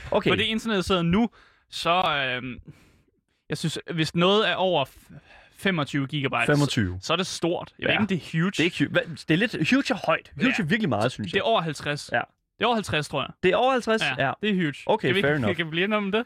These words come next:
Speaker 1: Det kan vi, det vil, det vil jeg godt give dig ret
Speaker 2: Okay.
Speaker 1: i. Sådan fyrre, halvtreds stykker. Det, så synes
Speaker 2: Ja.
Speaker 1: jeg, vi er oppe i, wow, that's,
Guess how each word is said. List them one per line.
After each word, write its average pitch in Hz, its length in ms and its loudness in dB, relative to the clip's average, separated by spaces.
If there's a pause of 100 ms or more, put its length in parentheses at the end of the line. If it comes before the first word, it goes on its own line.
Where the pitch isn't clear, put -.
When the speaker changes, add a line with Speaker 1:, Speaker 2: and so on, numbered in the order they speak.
(160)
Speaker 1:
Det 226 80 2
kan 214 160 -2
vi, - 60 -6
det 214 140 2
vil, 226 120 -2
det 240 100 2
vil 254 60 4
jeg 226 100 2
godt 160 160 2
give 180 100 0
dig 147 80 0
ret 113 60 2
Speaker 2:
Okay. 113 120 0
Speaker 1:
i. - 20 -2
Sådan 190 160 -4
fyrre, 233 380 2
halvtreds 185 320 -2
stykker. 117 240 0
Det, 180 220 0
så 220 120 2
synes 202 220 0
Speaker 2:
Ja. - 20 0
Speaker 1:
jeg, 190 60 0
vi 180 60 2
er 160 40 4
oppe 165 160 0
i, 135 60 -2
wow, 123 360 -2
that's, - 280 -4